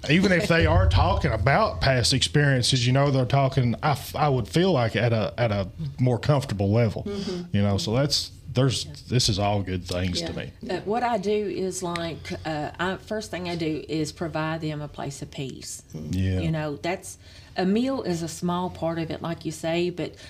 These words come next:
Speaker 3: I've had ones that come, they'll be in their tree stand early in the morning, they'll decide to get down, they'll come and they'll just sit at my kitchen bar and talk to me while I'm
Speaker 1: Mm-hmm.
Speaker 3: cooking.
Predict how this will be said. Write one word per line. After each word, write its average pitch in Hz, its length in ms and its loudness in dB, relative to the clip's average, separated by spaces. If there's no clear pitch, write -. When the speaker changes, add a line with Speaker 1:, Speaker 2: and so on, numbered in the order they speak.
Speaker 3:
I've 240 180 0
had 240 240 -4
ones 196 420 -2
that - 420 -8
come, 196 480 -2
they'll 185 400 -4
be 196 160 2
in 226 100 0
their 208 100 0
tree 220 220 -4
stand 202 340 -4
early 190 220 -2
in 202 100 -2
the 196 60 -2
morning, 185 320 -2
they'll 175 120 -2
decide 185 360 -6
to 175 40 -10
get - 200 -6
down, 185 320 -6
they'll 190 100 -2
come 202 600 -4
and 170 200 -6
they'll 202 80 2
just 202 220 -4
sit 202 160 -4
at 190 100 -6
my 180 80 -8
kitchen 208 340 -6
bar 202 160 -2
and 196 100 -10
talk 208 260 -10
to 185 80 -10
me 165 200 -6
while 175 160 -2
I'm 95 120 2
Speaker 1:
Mm-hmm. 95 100 4
Speaker 3:
cooking. - 280 -4